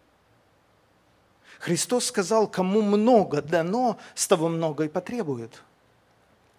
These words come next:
Когда ты смотришь на человека, и он много успел,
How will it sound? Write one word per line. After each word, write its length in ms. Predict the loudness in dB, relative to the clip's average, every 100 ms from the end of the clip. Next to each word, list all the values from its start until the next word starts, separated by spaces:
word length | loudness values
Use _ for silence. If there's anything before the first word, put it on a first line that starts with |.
| _ _ _ _ _ _ _ _ _
Когда 300 | -2 0 0
ты 120 | 0
смотришь 640 | -4 -2 -2 0 -2 -2
на 200 | -2 -2
человека, 720 | -2 -2 0 0 0 0 -2
и 160 | -2 -2
он 180 | -2 0
много 480 | 4 8 8 8 2
успел, 840 | 0 0 2 0 -2 -2 -2